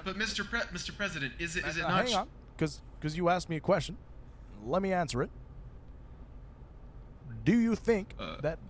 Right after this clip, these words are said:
Speaker 1: great, great way of standing up for yourself.
Speaker 2: I, uh, <laughs> I learned from the best. Uh,
Speaker 1: <laughs>
Speaker 2: do you think that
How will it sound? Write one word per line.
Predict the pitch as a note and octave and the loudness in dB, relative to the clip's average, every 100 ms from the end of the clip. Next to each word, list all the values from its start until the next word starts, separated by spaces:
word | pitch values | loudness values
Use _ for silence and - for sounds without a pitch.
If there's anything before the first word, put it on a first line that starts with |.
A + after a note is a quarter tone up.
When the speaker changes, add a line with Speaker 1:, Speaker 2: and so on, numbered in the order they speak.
| - | 8
Speaker 1:
great, | A3+ A#3+ - | 8 8 6
great | G#3+ | 6
way | A#3 | 8
of | D3+ | 6
standing | - G3+ F#3+ | 6 6 6
up | F#3+ | 6
for | A2 | 0
yourself. | - G#2+ C3+ - - - | 0 -2 -4 -10 -14 -8
Speaker 2:
I, | F3 F#3 - | -6 -6 2
uh, | E3+ | 2
<laughs> | - G#3+ - - - - - - | 4 2 0 -10 -14 -14 -14 -8
I | A2 | 4
learned | C#3+ F#3+ D#3+ | 6 6 4
from | F#3+ | 0
the | E3 | 0
best. | B2+ - - - - - | -2 -4 -10 -12 -12 -6
Uh, | E2 G2 | -6 0
Speaker 1:
<laughs> | - B2+ | -2 4
Speaker 2:
do | F#3+ | 6
you | B3 A#3+ | 8 6
think | - E3+ - - - - - - | 6 4 4 -10 -14 -14 -10 0
that | A#2+ D#3 | 6 6